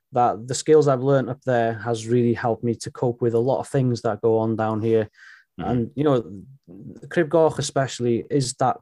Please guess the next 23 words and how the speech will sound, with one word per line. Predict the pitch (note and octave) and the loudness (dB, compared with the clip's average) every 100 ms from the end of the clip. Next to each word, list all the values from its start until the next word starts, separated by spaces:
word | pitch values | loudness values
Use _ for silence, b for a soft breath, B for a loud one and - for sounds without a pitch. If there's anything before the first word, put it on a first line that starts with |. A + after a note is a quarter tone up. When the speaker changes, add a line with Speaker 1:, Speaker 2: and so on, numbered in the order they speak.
| - | -2
Speaker 1:
pause | C#3+ C3+ B2+ | 0 2 0
button | C3+ B2 B2+ A#2+ B2 | -2 -2 -2 -2 -2
in | B2 | -2
my | B2 | 0
life | A#2 A#2+ A#2+ - | 0 0 0 0
when | A#2+ A2+ | -2 0
things | B2+ B2 A2+ | 0 0 0
get | A#2+ A2+ | 0 0
out | A2+ A2+ | 0 -2
of | A2+ | -2
hands | A#2+ A#2+ A#2 A#2 | -2 -2 -2 -2
and, | A2 A2 B B B | -2 -4 B B B
you | B2 | -2
know, | A#2+ | 0
the | |
fast-paced | A2+ C3+ B2+ - C3+ A#2 - | 0 -2 -2 -2 -2 -2 -2
life. | A#2 A2+ - | 0 0 -2
It's | A2+ - - | -6 -4 -2
nice | C3+ C#3 - | 0 0 -2
to | B2+ | 0
go | C#3 C#3 | 2 2
up | - | 0
there | A#2 A2+ A2+ | 0 0 0